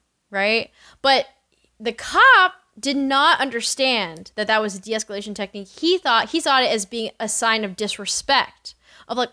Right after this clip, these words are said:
"Oh my God, like, what are you doing? Are you gonna, like, blow smoke in my face? Or, like, you gonna, like,"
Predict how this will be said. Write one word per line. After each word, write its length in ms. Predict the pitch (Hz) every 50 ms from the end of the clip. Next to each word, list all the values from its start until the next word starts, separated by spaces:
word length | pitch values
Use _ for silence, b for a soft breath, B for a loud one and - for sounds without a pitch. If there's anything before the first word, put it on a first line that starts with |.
| _
"Oh 80 | - 302
my 100 | 349 359
God, 180 | 320 320 311 247
like, 120 | 226 208
what 220 | - 214 220 269 311
are 40 | 330
you 100 | 311 294
doing? 180 | 311 330 285
Are 80 | 254 226
you 120 | 220 220
gonna, 100 | 226 247
like, 220 | 240 220 190 - -
blow 160 | 220 202 185
smoke 440 | - - - - - 190 202 247 -
in 80 | 349
my 180 | 320 339 339 339
face? 360 | 339 339 330 330 320 330 -
Or, 60 | 269
like, 160 | 233 220 208
you 320 | 214 214 220 233 247 254 254
gonna, 280 | 240 240 233 226 226
like," 340 | 220 208 208 202 196 190 196